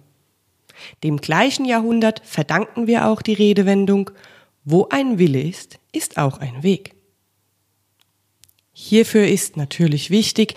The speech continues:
oder besser gesagt essentiell, dass wir unser Ziel auch kennen.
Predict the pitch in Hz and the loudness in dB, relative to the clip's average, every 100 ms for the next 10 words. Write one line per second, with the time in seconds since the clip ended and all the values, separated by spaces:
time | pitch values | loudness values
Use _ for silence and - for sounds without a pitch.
0 | - - - 240 247 247 190 - 202 196 | -14 -18 -4 0 0 0 -2 -2 -4 -2
1 | 196 180 - - 269 285 - 160 147 139 | -2 -2 -6 0 2 2 -2 -2 -2 -4
2 | - 165 151 156 214 - - - - - | -2 2 4 2 0 -6 -16 -18 -6 0
3 | 302 - - 311 320 339 349 - 156 143 | 0 0 -2 -2 0 -2 -4 -4 -2 -2
4 | - 202 - _ _ - 139 156 139 | -2 -4 -6 _ _ -4 0 2 0